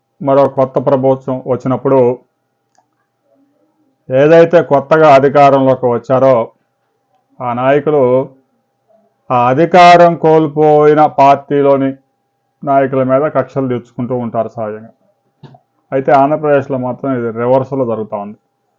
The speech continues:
రెండు వేల ఇరవై నాలుగు ఎన్నికల్లో కూటమి ప్రభుత్వం టీడీపీ, జనసేన, బీజేపీ అధికారంలోకి వచ్చిన తర్వాత తెలుగుదేశం పార్టీ కీలక నేతలు దారుణ హత్యలకు గురవుతా ఉన్నారు. హత్య జరిగినప్పుడు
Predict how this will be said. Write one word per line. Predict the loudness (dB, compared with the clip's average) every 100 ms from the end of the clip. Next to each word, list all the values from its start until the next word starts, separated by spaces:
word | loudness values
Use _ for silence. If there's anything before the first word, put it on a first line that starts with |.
| _ _ _ _ _ -6
రెండు | -2 0
వేల | 2
ఇరవై | 2 4 2
నాలుగు | 2 2 2
ఎన్నికల్లో | 0 -2 -2 0 0
కూటమి | 0 -2 0 -2 -2
ప్రభుత్వం | -2 0 -2 -4 -2
టీడీపీ, | -2 -2 -2 -4
జనసేన, | -4 -4 -6 -8
బీజేపీ | -6 -4 -2 -2 -2
అధికారంలోకి | -4 -2 0 2 0 -2 -2 -2
వచ్చిన | -6 -6 -8 -8 -4
తర్వాత | 2 2 4 0 -4 _ _ _ _ _ _ _ _ _ _ _ _ _ _ _ _
తెలుగుదేశం | 2 4 6 6 6 4 4 2 0 0 0
పార్టీ | 2 2 0 -2 -2
కీలక | -2 0 0 -2 -2
నేతలు | -4 -4 -4 -4 -4 -4
దారుణ | -2 0 0 -2
హత్యలకు | -6 -10 -6 -4 -4
గురవుతా | -6 -8 -10 -14
ఉన్నారు. | -18 -20 _ _ _ _ _ _ _ _ _ _ _ _ _ _ _ _ _ _ _
హత్య | -4 -2 2
జరిగినప్పుడు | 4 4 2 0 0 2 2 0